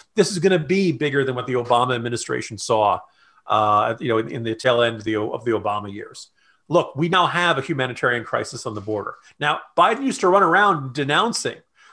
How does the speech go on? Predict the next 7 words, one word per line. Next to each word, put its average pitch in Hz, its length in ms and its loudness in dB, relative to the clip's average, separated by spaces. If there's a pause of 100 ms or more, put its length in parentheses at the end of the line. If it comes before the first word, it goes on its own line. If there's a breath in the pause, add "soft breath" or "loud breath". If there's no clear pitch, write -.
(120)
the 165 160 2
Trump-created 196 920 2
humanitarian 135 680 0
crisis 123 440 -4
on 123 80 -8
the 113 60 -8
border. 113 320 -8